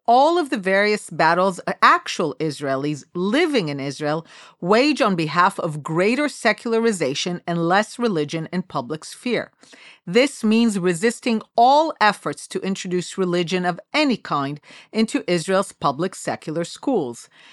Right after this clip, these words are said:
This means fighting for the teaching of evolution.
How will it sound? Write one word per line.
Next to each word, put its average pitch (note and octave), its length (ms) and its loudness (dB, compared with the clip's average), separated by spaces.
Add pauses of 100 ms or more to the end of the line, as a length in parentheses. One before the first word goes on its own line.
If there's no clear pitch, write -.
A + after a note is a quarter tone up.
(160)
This G3+ 320 -2
means F#3 320 0
fighting B3 500 2
for - 160 -6
the D3 120 -6
teaching D#3 440 -8
of D3 140 -6
evolution. G#3 760 -2